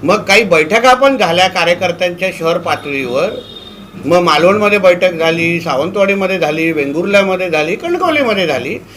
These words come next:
आणि जे काय त्यांचं म्हणणं होतं युती बाबतीचं, मी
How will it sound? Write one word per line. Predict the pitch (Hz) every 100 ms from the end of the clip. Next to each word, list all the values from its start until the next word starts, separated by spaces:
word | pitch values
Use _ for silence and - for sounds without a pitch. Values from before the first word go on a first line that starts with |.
| - -
आणि | 165
जे | 226 175 185 254
काय | 277 302
त्यांचं | 302 277 277 285
म्हणणं | 226 233 254
होतं | 220 - 208 - - - - - - - - - - - 160
युती | 196 254
बाबतीचं, | 226 202 - 175 143
मी | 220